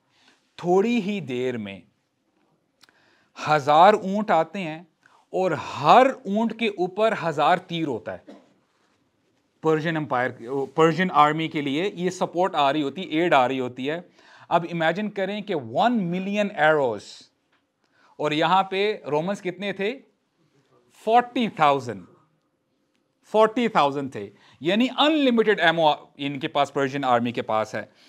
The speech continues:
तो वो फिर अपने जब तीर अंदाजी शुरू करते हैं, वो बिल्कुल रोमन आर्मी को ख़त्म कर देते हैं। अ,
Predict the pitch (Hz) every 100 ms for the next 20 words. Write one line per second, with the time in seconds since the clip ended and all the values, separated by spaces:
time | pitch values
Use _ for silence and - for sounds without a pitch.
0 | - - _ _ - 160 151 214 214 220
1 | 175 170 196 180 185 170 185 202 170 156
2 | 170 170 160 165 139 - 156 143 143 143
3 | 131 180 208 196 - 135 120 262 269 254
4 | - 247 196 175 185 190 190 180 - -
5 | 139 151 160 156 170 185 - - 151 180
6 | 170 143 135 120 160 147 165 175 _ _
7 | _ _ _ _ _ _ _ _ _ _
8 | _ _ - _ - 139 135 127 -